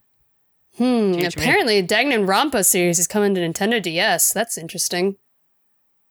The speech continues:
Speaker 1: 'Cause I, it's been, um,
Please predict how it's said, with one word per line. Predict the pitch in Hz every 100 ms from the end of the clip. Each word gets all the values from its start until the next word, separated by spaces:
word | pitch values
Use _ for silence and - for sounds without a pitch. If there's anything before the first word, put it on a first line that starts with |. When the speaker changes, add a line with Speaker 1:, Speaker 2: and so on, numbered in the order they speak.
| _ _ _ _ _ _ _ _ _ _ _ -
Speaker 1:
'Cause | 202 185
I, | 196
it's | 214 208 - 220
been, | 202 220 208 202 190 -
um, | 190 185 175 175 -